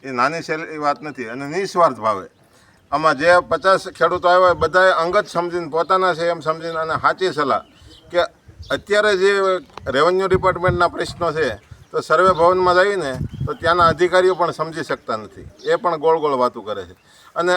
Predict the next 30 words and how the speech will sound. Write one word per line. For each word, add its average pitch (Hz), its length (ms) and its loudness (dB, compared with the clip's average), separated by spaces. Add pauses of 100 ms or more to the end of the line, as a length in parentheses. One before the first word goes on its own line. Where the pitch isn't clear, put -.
(140)
આ 160 120 2
પ્રશ્નો 190 480 -2
ક્યારે 185 240 2
ઉદ્ભવ્યા 151 640 0 (340)
કે 170 60 0
વડીલો 185 480 4 (220)
જતા 165 320 2
રહ્યા 151 160 4
હોય, 98 200 -6 (520)
યુવા 185 280 4
વર્ગ 185 220 2
હોય 160 360 2 (320)
તો 165 60 -2
એને 175 260 0
જમીન 170 340 2
બારામાં 190 320 2
કાંઈ 185 160 2
વિશેષ 180 360 0
ખબર 175 240 2
ન 151 100 -8
હોય 104 260 -6 (380)
અને 165 160 -4
ત્યારે 175 300 2
પાછા 185 280 2
જ્યારે 190 280 4 (120)
સર્વેયરો 190 560 2
આવે 175 320 4
અને 156 300 -2
માપણી 170 420 2
કરે 180 260 2